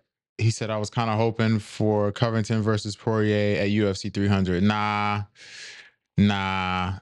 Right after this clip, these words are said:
I think if, if, if Colby would have put on a f-, a better performance than the one he did, I think maybe we could have got that, but he looked like trash.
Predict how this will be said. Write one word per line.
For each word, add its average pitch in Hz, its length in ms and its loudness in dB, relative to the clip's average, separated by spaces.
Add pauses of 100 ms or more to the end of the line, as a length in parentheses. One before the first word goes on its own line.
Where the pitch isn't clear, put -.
(100)
I 110 80 0
think 151 320 -6
if, 139 220 -6 (120)
if, 123 280 -2 (180)
if 117 180 -4
Colby 135 320 2
would 127 140 2
have 117 100 2
put 127 120 2
on 123 180 2
a - 40 2
f-, - 220 -8
a 113 100 4
better 120 240 0
performance 123 720 0 (160)
than 113 260 -2
the 113 80 0
one 120 200 2
he 117 80 0
did, 127 340 -2
I 110 100 -4
think 117 200 -6
maybe 110 340 -4
we 113 120 0
could 117 140 -2
have 120 280 -2
got 123 280 -4
that, 139 280 -4
but 101 300 0 (920)
he 131 100 0
looked 120 180 -2
like 98 200 -2
trash. 92 580 -6